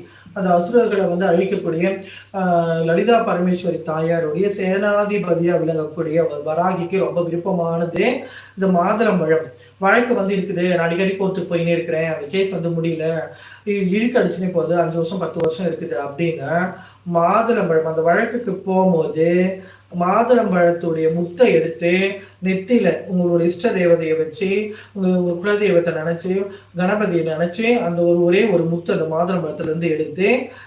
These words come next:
நெத்தியில உங்க தேவதையை நினைச்சு, உங்க குலதெய்வத்தை நினைச்சு வச்சுன்னு போனீங்கன்னா, அந்த காணி கண்டிப்பா ஜெயிக்கும், அந்த வழக்கு கண்டிப்பா முடிவுக்கு வரும், கண்டிப்பா வெற்றி நிச்சயம், நூத்துக்கு நூறு சதவீதம்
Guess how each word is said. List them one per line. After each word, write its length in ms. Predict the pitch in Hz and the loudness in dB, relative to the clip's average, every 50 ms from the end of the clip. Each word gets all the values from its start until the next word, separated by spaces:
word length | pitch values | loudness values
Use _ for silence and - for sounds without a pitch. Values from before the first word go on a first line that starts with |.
| - _ - | -12 _ 0
நெத்தியில 340 | 185 190 185 - 240 240 220 | 0 0 0 2 2 2 2
உங்க 220 | 190 175 175 170 | 2 2 2 2
தேவதையை 480 | 160 165 170 185 202 208 202 190 180 165 | 2 2 2 2 2 2 2 2 0 0
நினைச்சு, 280 | 160 156 165 165 - | 0 -2 -2 -4 -4
உங்க 100 | 190 170 | -6 -6
குலதெய்வத்தை 380 | 165 190 190 196 196 185 165 165 | -4 -2 -2 0 0 -2 -2 -4
நினைச்சு 300 | 156 160 165 165 180 165 | -4 -6 -6 -4 -4 -2
வச்சுன்னு 360 | 156 - - 196 185 180 - | -4 -2 -2 -2 -2 -2 -2
போனீங்கன்னா, 420 | 160 143 143 143 139 139 143 175 214 226 - - - - _ | -4 -8 -8 -10 -8 -6 -4 -4 -4 -4 -8 -12 -20 -18 _
அந்த 300 | - 175 175 170 175 175 | -6 -6 -2 -2 -2 0
காணி 380 | 175 180 170 190 208 208 208 - | 0 2 2 2 2 0 0 0
கண்டிப்பா 540 | 190 175 175 190 190 202 214 196 214 214 | 0 0 2 2 2 0 0 2 2 2
ஜெயிக்கும், 500 | 208 175 180 185 180 170 - 175 156 - - - - _ _ _ _ | 2 2 2 2 0 0 0 -4 -6 -8 -10 -16 -20 _ _ _ _
அந்த 180 | - 160 160 | -8 -4 -2
வழக்கு 320 | 156 165 175 190 196 208 196 | 0 0 0 0 0 -2 -4
கண்டிப்பா 400 | 180 170 160 170 175 175 185 196 | -4 -2 -2 -2 0 0 0 0
முடிவுக்கு 420 | 190 175 170 175 185 185 - 165 | 0 2 2 2 2 2 0 0
வரும், 280 | 156 156 165 165 - - - - - - - _ | 2 2 2 2 2 -2 -10 -18 -20 -20 -14 _
கண்டிப்பா 440 | - 185 180 190 196 208 196 226 214 | -2 -2 0 0 0 0 0 0 0
வெற்றி 360 | 175 175 170 170 - 214 196 | 2 2 0 0 -2 -2 -2
நிச்சயம், 380 | 175 160 160 - - 190 170 | -2 -2 -4 -4 -4 -4 -2
நூத்துக்கு 560 | 160 175 190 208 226 - - - 214 180 180 175 | -2 0 0 0 0 -2 -2 -2 -2 -2 0 0
நூறு 240 | 170 170 165 165 156 | 0 0 0 0 -2
சதவீதம் 720 | - - 160 165 196 190 190 185 180 202 233 269 269 | -2 -4 -2 0 0 0 2 2 2 2 0 -2 -4